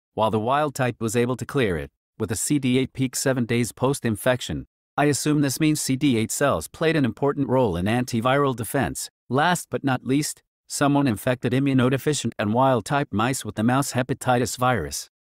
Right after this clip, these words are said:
Those without effective immune response developed a persistent infection in multiple organs. However, unlike the previous cases,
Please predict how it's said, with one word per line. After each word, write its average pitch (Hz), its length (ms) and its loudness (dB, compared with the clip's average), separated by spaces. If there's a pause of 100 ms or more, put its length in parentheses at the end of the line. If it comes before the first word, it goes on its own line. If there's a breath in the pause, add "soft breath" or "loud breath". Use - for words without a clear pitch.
(300)
Those 175 240 0
without 151 260 2
effective 127 420 -2
immune 123 280 2
response 131 540 0
developed 127 440 0
a 120 40 -2
persistent 135 560 -2
infection 120 500 0
in 87 100 0
multiple 131 460 0
organs. 87 480 -6 (240)
However, 135 520 2 (220)
unlike 147 300 0
the 127 100 -4
previous 135 440 0
cases, 131 500 -4